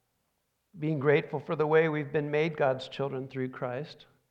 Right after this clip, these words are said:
and we enjoy him by paying attention and experiencing the joyful wonder at what we notice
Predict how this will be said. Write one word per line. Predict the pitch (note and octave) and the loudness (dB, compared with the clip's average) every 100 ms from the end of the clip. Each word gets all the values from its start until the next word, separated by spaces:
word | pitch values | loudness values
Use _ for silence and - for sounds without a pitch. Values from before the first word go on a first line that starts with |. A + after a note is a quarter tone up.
| _ _ _ _ _ _ _ _ _ _ _ _ _ | _ _ _ _ _ _ _ _ _ _ _ _ _
and | D3+ E3+ | 0 2
we | E3+ | 4
enjoy | E3 D3 E3 A3 A3+ | 4 4 4 6 4
him | D3 D3+ E3+ | 2 0 0
by | E3+ | -2
paying | E3+ D#3+ E3 D#3+ | -2 -2 -2 0
attention | C3+ - D3+ D#3 F#3+ G3+ G3+ - - _ _ _ _ _ | -2 -2 -2 0 -2 -2 -6 -12 -20 _ _ _ _ _
and | D3+ | -4
experiencing | D#3 - G#3 F#3 F3+ E3 E3+ D#3+ | -4 -2 4 4 4 2 0 0
the | |
joyful | C3+ D#3+ E3+ E3 D#3 | 0 2 2 2 2
wonder | E3 E3+ C3+ | 2 2 2
at | |
what | C#3+ E3 | 2 2
we | C#3+ | 0
notice | C3 C3+ C3+ F3 G3+ - | 2 2 4 2 -2 -10